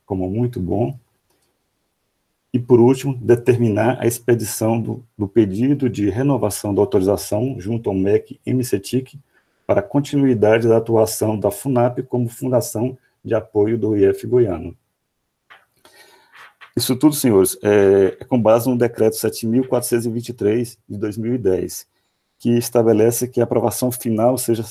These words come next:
seja sempre pelo Conselho Superior. Bom, basicamente, agradeço. Exatamente esse ponto que teríamos que apresentar. Obrigado.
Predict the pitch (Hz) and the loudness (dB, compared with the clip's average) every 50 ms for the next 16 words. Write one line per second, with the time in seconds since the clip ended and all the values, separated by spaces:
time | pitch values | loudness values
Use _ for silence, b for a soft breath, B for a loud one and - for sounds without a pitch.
0 | - 131 - - - - 120 113 117 110 - - 123 120 123 127 120 120 - 127 | -10 -10 -10 -10 -8 -4 -2 -2 -2 -4 -4 -8 -8 -4 -2 -2 -4 -2 -6 -10
1 | 123 - 113 110 - - 117 - 123 123 123 95 85 80 82 _ _ _ _ _ | -6 -6 -8 -8 -6 -10 -4 -4 -2 -2 0 -2 -2 -4 -10 _ _ _ _ _
2 | _ _ _ _ _ _ _ _ _ _ _ _ _ - 110 101 92 101 104 107 | _ _ _ _ _ _ _ _ _ _ _ _ _ -8 -6 -6 -4 -4 -4 -6
3 | - - 110 104 110 120 120 113 101 101 101 98 95 107 131 135 131 - - - | -4 -8 -8 -6 -6 -6 -4 -4 -4 -2 -2 -2 0 -2 -2 -2 -4 -12 -18 -20
4 | _ _ _ _ _ _ _ _ _ _ _ _ _ _ _ _ _ - 98 98 | _ _ _ _ _ _ _ _ _ _ _ _ _ _ _ _ _ -6 -6 -4
5 | 104 107 - - 107 101 104 110 - - 120 120 120 - _ _ _ _ _ - | -4 -6 -4 -4 -4 -4 -4 -4 -6 -8 -12 -12 -12 -16 _ _ _ _ _ -4
6 | - 101 90 - - 110 - _ - 101 107 - - - - - _ _ 107 - | 0 0 0 0 -2 -10 -10 _ -6 -6 -6 -6 -10 -16 -16 -18 _ _ -4 -2
7 | 110 101 107 104 95 107 - - 92 101 101 101 104 98 - - - - - _ | -2 -2 -2 -4 -6 -6 -6 -6 -6 -4 -6 -6 -8 -8 -8 -10 -10 -10 -14 _
8 | _ _ _ _ _ _ _ _ _ _ _ _ _ _ _ _ _ _ _ _ | _ _ _ _ _ _ _ _ _ _ _ _ _ _ _ _ _ _ _ _
9 | _ _ _ _ _ _ _ _ _ _ _ _ _ _ _ 104 98 92 - - | _ _ _ _ _ _ _ _ _ _ _ _ _ _ _ -8 -8 -6 -6 -10
10 | - - | -12 -14